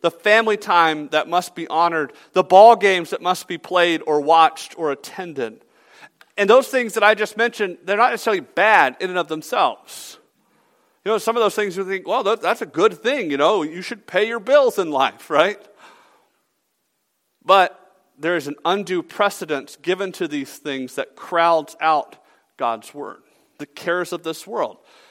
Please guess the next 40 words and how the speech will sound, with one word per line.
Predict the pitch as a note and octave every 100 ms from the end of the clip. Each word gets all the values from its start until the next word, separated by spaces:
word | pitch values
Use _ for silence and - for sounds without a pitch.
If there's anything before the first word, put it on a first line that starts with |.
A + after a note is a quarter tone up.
| _ _ _
And | B2
we | C3
look | F3 F3+
at, | D3+
they | D3+
look | D#3+ A#3
at | E3 A2+
it | A2
and | A2
they |
say, | -
"I | B2
gotta | D3+
take | F#3+
care | - G#3
of | G#3
this, | -
gotta | B2+
do | C3
that, | G3 F3+
gotta | C#3+
do | C3+
that, | G3+ E3+
gotta | C3
do | C3
that, | F#3+ C#3+
that, | D3+ F#3+ -
that," | E3 F3 - _ -
and | C#3+
no | D#3 F3 F3+ E3+ - _ _
precedence | - D#3+ - C#3+ C#3
is | B2
given | C3+ B2
at | B2
all | - D3+ C3
to | -
the | C3
word | A#2+ A#2
of | A2
God. | - -